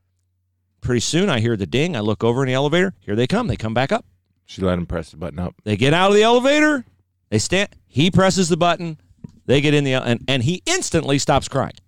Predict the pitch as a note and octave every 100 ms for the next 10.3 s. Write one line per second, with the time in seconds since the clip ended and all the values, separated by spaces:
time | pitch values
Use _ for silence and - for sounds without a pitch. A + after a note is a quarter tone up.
0 | - F#2 G3 - D#3+ F2 - - G2+ -
1 | F#2+ _ _ - - A#2 C3+ C#3+ D3 D3
2 | D3+ - E2 F2 - - - _ _ _
3 | - - _ _ _ _ _ - A2+ G#2
4 | G#2 F3 - _ _ _ - A2+ C#3+ C#3
5 | D3+ F3+ F3 G#3+ E3+ D#3 - _ _ _
6 | _ _ _ _ _ _ _ _ _ _
7 | _ - - D3 E3 E3+ G3+ G#3+ A3 _
8 | - - B2+ C#3+ B2+ D2+ - - _ _
9 | - A2 A#2+ C#3+ - D#3 D3+ E3 D#3+ E3
10 | F3+ - A3